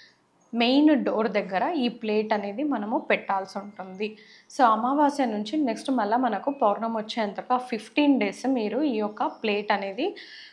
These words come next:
ఆ, మన ఎంట్రన్స్లో, మన మెయిన్ ఎంట్రన్స్ డోర్ దగ్గర పెట్టాలి.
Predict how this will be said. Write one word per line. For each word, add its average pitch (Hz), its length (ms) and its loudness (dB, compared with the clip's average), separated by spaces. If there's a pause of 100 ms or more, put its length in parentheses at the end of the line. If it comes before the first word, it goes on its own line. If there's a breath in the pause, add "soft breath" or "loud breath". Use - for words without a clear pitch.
(140 loud breath)
ఆ, 208 260 8
మన 214 300 2
ఎంట్రన్స్లో, 226 760 4
మన 208 180 0
మెయిన్ 220 360 2
ఎంట్రన్స్ 214 420 -2
డోర్ 202 200 0
దగ్గర 196 280 0
పెట్టాలి. - 540 -2